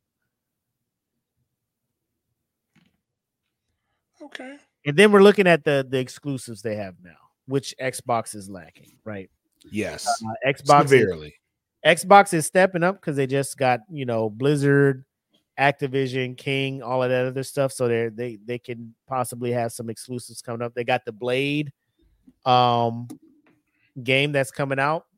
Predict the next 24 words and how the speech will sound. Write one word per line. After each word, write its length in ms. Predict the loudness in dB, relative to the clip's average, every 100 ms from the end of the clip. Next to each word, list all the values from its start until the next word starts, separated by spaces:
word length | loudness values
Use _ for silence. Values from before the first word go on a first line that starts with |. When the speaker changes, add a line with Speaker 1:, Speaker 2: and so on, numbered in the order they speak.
| _ _
Speaker 2:
developed 360 | -6 -2 -2 -2
by 120 | -4
Bethesda, 560 | -4 -6 -6 -6 -6 -6
which 200 | -6 -10
is 120 | -10
gonna 220 | -6 -6
be 140 | -4
exclusive 500 | -8 -8 -12 -14 -12
to 60 | -10
Xbox. 540 | -8 -10 -8 -8 -8 -10
So 140 | -10
we'll 120 | -10
see 160 | -12 -12
how 120 | -12
that 180 | -10 -10
is. 280 | -8 -10 -14 _ _ _ _ _ _ _ -10
Um, 480 | -4 -2 -2 -6 -14 -20 _ -8
the 120 | -4
Indiana 380 | 0 4 4 2
Jones 380 | 2 4 2 0
game 280 | 0 2 2
that's 180 | 0
coming 300 | 0 -4 0
out, 300 | 0 0 -4